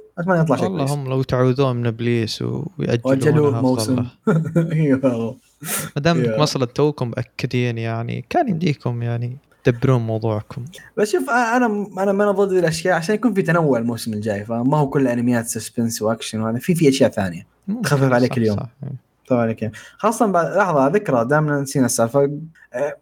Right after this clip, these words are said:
Speaker 1: إيش الأخبار قلت لي عن بليتش؟ في خبر حلو، في خبر، آه،
Speaker 2: إيه، إيه، ترى
Speaker 1: زين.
Speaker 2: توي تذكرت أنا، إيه.
Speaker 1: مم.
Speaker 2: آم، إيه، بليتش، آه،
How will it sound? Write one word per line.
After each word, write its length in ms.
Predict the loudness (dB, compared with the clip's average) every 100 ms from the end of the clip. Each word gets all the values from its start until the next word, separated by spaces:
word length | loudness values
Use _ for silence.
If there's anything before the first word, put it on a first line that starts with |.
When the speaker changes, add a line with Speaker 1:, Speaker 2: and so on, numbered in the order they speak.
| 0
Speaker 1:
إيش 200 | 0 2
الأخبار 340 | 0 0 0
قلت 220 | 0 -2 0
لي 140 | 2
عن 280 | 2 2 2
بليتش؟ 420 | 2 0 -4 -14 _ _
في 80 | -2
خبر 260 | 2 2 2
حلو، 220 | 2 0
في 120 | 0
خبر، 340 | -2 0 0
آه، 60 | 0
Speaker 2:
إيه، 800 | 0 2 2 0 0 -2 -2 -2
إيه، 400 | 0 0 -2 -4
ترى 360 | -6 -6 0 2
Speaker 1:
زين. 60 |
Speaker 2:
توي 520 | 2 2 0 -2 -2
تذكرت 680 | -6 -6 -6 -4 -2 -2 -2
أنا، 240 | -4 -2 0
إيه. 200 | -2 -6 -16 -16 -4
Speaker 1:
مم. 240 | 0 -2 -4 -18 _ -2
Speaker 2:
آم، 480 | 0 0 0 -2 -6 _ _ 0
إيه، 340 | 4 4 2 0
بليتش، 600 | 2 4 2 0 -6 0
آه، 460 | 2 4 2 0